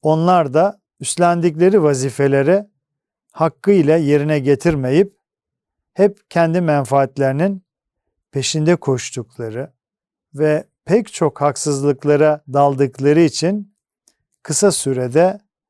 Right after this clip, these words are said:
her şeyin düzeni bozulur muhterem kardeşlerim. O yüzden düzenin bozulmaması için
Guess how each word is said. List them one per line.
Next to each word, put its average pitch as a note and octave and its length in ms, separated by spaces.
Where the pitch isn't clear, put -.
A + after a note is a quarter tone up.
her F#3 260
şeyin E3 500
düzeni C#3+ 480
bozulur B2+ 600
muhterem A#2 520
kardeşlerim. G#2+ 840
O F#3+ 80
yüzden E3 500
düzenin D3 500
bozulmaması C3+ 720
için F3 440